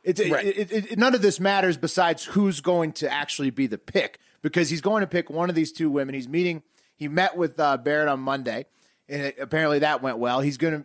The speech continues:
Speaker 1: Trump, he's gonna meet with LaGoya on, in Miami on Friday, and he's gonna make the selection on Saturday. And it basically sounds like you're gonna get the political equivalent to an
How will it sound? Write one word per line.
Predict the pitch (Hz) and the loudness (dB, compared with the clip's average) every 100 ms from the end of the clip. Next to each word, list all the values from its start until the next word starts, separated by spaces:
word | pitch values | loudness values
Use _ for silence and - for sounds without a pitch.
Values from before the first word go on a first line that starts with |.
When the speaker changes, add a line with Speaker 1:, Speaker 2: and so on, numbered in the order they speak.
| - | -6
Speaker 1:
Trump, | - 127 117 | 0 0 0
he's | 147 127 | -6 -2
gonna | 160 151 | -2 0
meet | 156 160 | 0 0
with | 147 120 | 0 -4
LaGoya | 127 123 139 151 151 139 - | -6 -2 2 4 4 0 -2
on, | 127 123 117 117 - | -4 -2 -4 -8 -16
in | 131 127 | -14 -4
Miami | 123 127 143 147 127 | -2 0 -2 -2 -6
on | 113 110 | -8 -10
Friday, | - 156 160 104 90 123 _ _ | -2 0 0 -2 -8 -16 _ _
and | 143 | -4
he's | 147 | -2
gonna | 160 | 0
make | 160 156 | -2 -2
the | 139 147 | 0 0
selection | 135 156 143 170 185 - 135 131 _ _ _ - | 0 -2 2 2 0 -6 -10 -12 _ _ _ -2
on | 160 165 | -2 0
Saturday. | - - 220 202 135 110 110 | -2 0 0 0 -2 -4 -6
And | |
it | 123 | -4
basically | 165 180 151 160 | 0 0 0 -2
sounds | 151 156 156 143 | 0 0 0 0
like | 139 135 | -4 -4
you're | 131 | -6
gonna | 139 | -8
get | 127 139 107 | -2 -4 -4
the | 131 123 107 _ _ _ _ _ _ | -8 -8 -10 _ _ _ _ _ _
political | 139 147 233 277 - 143 120 | -6 2 4 4 2 0 0
equivalent | - 135 120 127 135 - | -2 -4 -2 -4 -6 -8
to | 143 | -6
an | 139 | -4